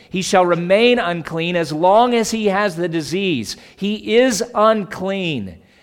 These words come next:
He shall live alone. His dwelling shall be outside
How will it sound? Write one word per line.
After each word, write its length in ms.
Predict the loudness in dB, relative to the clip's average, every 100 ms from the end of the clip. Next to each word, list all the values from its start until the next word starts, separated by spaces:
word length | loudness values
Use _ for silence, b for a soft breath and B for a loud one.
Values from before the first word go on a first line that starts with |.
| b
He 120 | b -4
shall 220 | 0 2
live 180 | 2 0
alone. 640 | 2 4 4 4 0 -8
His 220 | -10 -10
dwelling 420 | -2 0 0 -2
shall 200 | -4 -4
be 240 | -2 -6 -2
outside 920 | 0 0 0 -8 -4 -2 0 0 -2